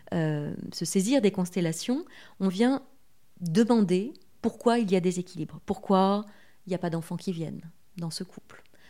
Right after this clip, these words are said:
de maternité. Euh, pourquoi, euh, la maison ne se vend pas ? Pourquoi, euh, il y a un blocage éventuel avec, euh, l'abondance, la richesse ? Pourquoi est-ce que, euh, les livres ne se vendent pas ? Pourquoi, voilà.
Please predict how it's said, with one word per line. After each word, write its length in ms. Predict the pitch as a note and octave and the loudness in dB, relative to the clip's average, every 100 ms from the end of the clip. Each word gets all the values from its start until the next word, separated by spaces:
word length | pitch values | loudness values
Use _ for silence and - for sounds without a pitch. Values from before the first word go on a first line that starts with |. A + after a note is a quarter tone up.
| - - | -20 -14
de 140 | F3 D#3+ | -8 -4
maternité. 600 | D#3+ E3 E3 F3 E3+ E3 - - - - | -4 -2 -2 -2 -4 -8 -12 -20 -18 -10
Euh, 60 | E3+ | -6
pourquoi, 640 | F#3 - G3 F#3+ G3 G3 | -6 -2 0 2 2 0
euh, 140 | E3+ E3 | 0 2
la 80 | |
maison 180 | D#3+ D#3+ | 2 4
ne 60 | E3 | 4
se 100 | E3+ | 6
vend 160 | F3 | 4
pas ? 160 | F#3 D#3 | 4 0
Pourquoi, 640 | - - - F#3 F3+ F#3+ F#3 | -2 -12 -8 -6 -4 -2 -2
euh, 920 | D#3+ D3+ D#3 D#3 D#3 D#3+ - - - - - - - - - - | -4 -6 -6 -4 -2 -2 -4 -6 -8 -8 -10 -10 -14 -14 -16 -14
il 60 | D#3 | -10
y 60 | |
a 60 | C#3+ | -8
un 120 | D3+ | -8
blocage 720 | D3 D#3+ D#3+ E3 C#3 D#3+ D#3 D#3 | -6 -4 -4 -4 -4 -2 -4 -2
éventuel 640 | D3+ D3 - D3+ D#3 D#3+ | -2 -4 -2 0 0 -2
avec, 400 | C#3+ D3 D#3 - | -2 -4 -6 -8
euh, 240 | D3+ D3 D3+ - - | -10 -10 -12 -12 -6
l'abondance, 640 | D#3+ E3+ E3 D3+ D#3 - | -2 0 0 -2 -4 -8
la 60 | D3 | -10
richesse ? 580 | E3 - D#3+ D#3 E3 | -6 -6 -6 -6 -6
Pourquoi 500 | - E3 - E3+ F3 | -6 -6 2 6 6
est-ce 160 | E3 - | 6 2
que, 420 | - E3+ F3 D#3 - - - - - | 2 6 6 6 2 -6 -14 -14 -6
euh, 500 | E3 D3+ D#3 E3 D3+ | -4 -2 -2 -4 0
les 140 | D3+ | 0
livres 580 | D3+ D#3 E3+ E3+ D#3 D#3 | 0 0 -2 -2 -2 0
ne 140 | D#3 | -2
se 140 | D#3 E3 | -4 -4
vendent 240 | E3 F3+ | 0 -2
pas ? 360 | - C#3+ D3+ D#3+ | -2 -4 -4 -6
Pourquoi, 480 | D#3+ - - D#3 D#3 | -8 -12 -8 -8 -8
voilà. 180 | D#3 C#3 | -8 -10